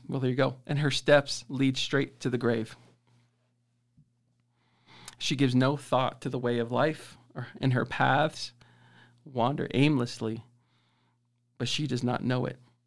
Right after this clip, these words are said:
And so, you know, any guys, any young, especially young men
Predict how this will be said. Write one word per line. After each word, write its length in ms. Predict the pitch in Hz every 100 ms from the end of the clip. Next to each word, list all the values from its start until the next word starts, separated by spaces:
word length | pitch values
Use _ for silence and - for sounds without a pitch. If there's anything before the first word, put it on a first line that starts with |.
| _ _ _ _
And 120 | 135
so, 320 | 135 151 135 131 _ _ _ _ _ _
you 100 | -
know, 180 | 139 131 -
any 180 | 160
guys, 460 | 170 113 113 139 135
any 160 | 139 135
young, 280 | 120 127 135
especially 320 | - 165 156
young 220 | 113 123
men 320 | 117 123 135